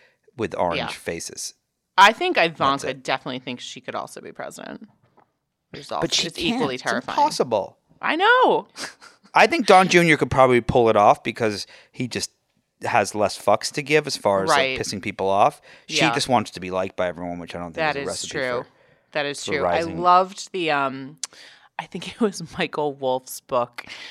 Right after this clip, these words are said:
Speaker 2: Uh, there was this anecdote, or d-, d-, she, they were talking about Jared and Ivanka and how they, you know, left their jobs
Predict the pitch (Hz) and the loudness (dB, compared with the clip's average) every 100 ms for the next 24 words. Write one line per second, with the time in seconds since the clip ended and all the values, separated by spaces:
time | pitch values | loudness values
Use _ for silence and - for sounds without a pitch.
0 | - - - 147 123 123 - 147 165 143 | -20 -8 -2 2 2 0 -4 -6 -4 -2
1 | 139 - 135 - - - _ _ - 156 | -4 -4 -4 -6 -12 -18 _ _ -2 0
2 | 143 139 - 139 127 127 123 120 131 151 | 0 -4 -4 -2 0 -2 -6 -10 -14 -10
3 | 156 143 156 - 175 - 185 180 190 151 | -8 -8 -8 -10 -10 -4 -2 0 2 2
4 | 156 135 127 110 _ 143 127 127 123 123 | 0 0 0 0 _ -2 0 -2 -4 -8
5 | 123 120 117 - 113 117 - - - - | -6 -6 -8 -8 -6 -6 -10 -20 -20 -8
6 | 120 120 120 - 123 123 123 120 117 135 | -6 -4 -4 0 0 0 -2 -4 -6 -10
7 | 123 123 135 - 139 131 240 254 233 214 | -8 -4 -4 -4 -8 -2 4 8 10 8
8 | 208 180 - | 4 0 -16